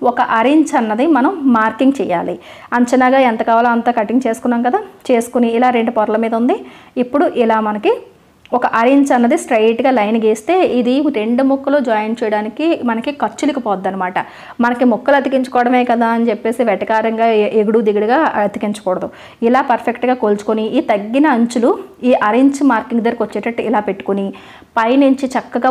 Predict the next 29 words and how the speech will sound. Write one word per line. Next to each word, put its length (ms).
ఒక 100
పిన్ 340
పెట్టేశారంటే 680
కనుక 260
అలా 140
స్టిఫ్ 380
అయిపోద్ది. 440
దాని 140
తర్వాత 320
మనం 200
వెనక 260
వైపు 380
మనకి 340
హ్యాండ్ 440
ఎంత 420
అయితే 240
కావాలో 340
అంతా 260
కటింగ్ 360
చేసాం 240
కదా 260
వెనక 200
పొరలకి, 540
ఆ 200
పొరల 260
అంచు 300
అంటే 180
కటింగ్ 400
చేస్తే 500